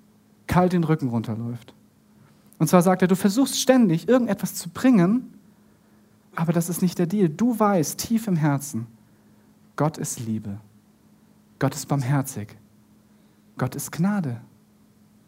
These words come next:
Gott ist viel größer, als dass es notwendig hätte, dass du ihm etwas gibst." Und er dreht es um. Er sagt, "Du musst mir nichts geben. Ich gebe dir.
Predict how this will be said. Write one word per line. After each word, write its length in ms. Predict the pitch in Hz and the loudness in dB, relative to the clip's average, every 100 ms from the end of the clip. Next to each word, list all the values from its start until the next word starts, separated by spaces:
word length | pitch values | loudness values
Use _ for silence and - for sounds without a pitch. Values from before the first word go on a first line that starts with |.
| _ _ _ _ _ _ | _ _ _ _ _ _
Gott 220 | 185 190 | 0 0
ist 180 | 185 - | -4 -10
viel 220 | - 202 | -6 -6
größer, 720 | - 165 240 240 - 120 117 - _ _ _ _ _ _ _ _ _ | -2 -2 0 -2 -2 -4 -4 -10 _ _ _ _ _ _ _ _ _
als 180 | 127 - | -8 -6
dass 180 | 123 127 | -6 -6
es 180 | - 120 | -6 -4
notwendig 500 | 120 127 120 117 - | -2 0 0 -2 -4
hätte, 160 | 107 | -8
dass 220 | 110 - | -8 -10
du 140 | - 120 | -6 -4
ihm 120 | 117 | -4
etwas 300 | 104 101 - | -6 -10 -6
gibst." 380 | 139 139 - - _ _ _ _ _ _ _ _ _ _ _ _ | -6 -6 -14 -20 _ _ _ _ _ _ _ _ _ _ _ _
Und 100 | 135 | -2
er 80 | 139 | 0
dreht 240 | - 190 | 0 0
es 140 | 185 240 | -2 0
um. 260 | 254 160 - - _ | 0 0 -6 -20 _
Er 60 | 139 | -4
sagt, 340 | 131 - - | -4 -4 0
"Du 300 | 262 185 - | 2 2 -2
musst 260 | 147 - - | -4 -4 -2
mir 180 | 160 190 | 0 2
nichts 400 | 185 202 - - | 0 -2 -6 -8
geben. 460 | 123 113 107 120 - _ _ _ _ _ _ _ _ _ _ _ _ _ _ _ _ _ _ - | -4 -4 -4 -10 -20 _ _ _ _ _ _ _ _ _ _ _ _ _ _ _ _ _ _ -2
Ich 420 | 226 180 - - - _ _ _ _ _ _ _ _ _ _ - | -2 -2 -6 -14 -20 _ _ _ _ _ _ _ _ _ _ -20
gebe 240 | - 135 110 | -8 -8 -8
dir. 380 | - 190 156 | -6 -4 -2